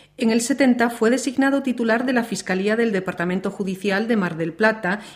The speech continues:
y obtuvo la confirmación en el cargo en el setenta y cuatro.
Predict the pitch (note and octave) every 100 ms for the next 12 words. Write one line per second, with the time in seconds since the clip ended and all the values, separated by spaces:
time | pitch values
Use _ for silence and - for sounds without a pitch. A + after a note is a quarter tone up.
0 | - F#3+ - - D4 C#4+ G#3 E3+ F3 F3
1 | F3 E3 F#3+ G3+ G#3+ G#3+ G#3+ G#3 G#3 A#3+
2 | B3 A3 F#3 E3+ D3+ D3+ D3+ A#3 A#3 E3+
3 | D#3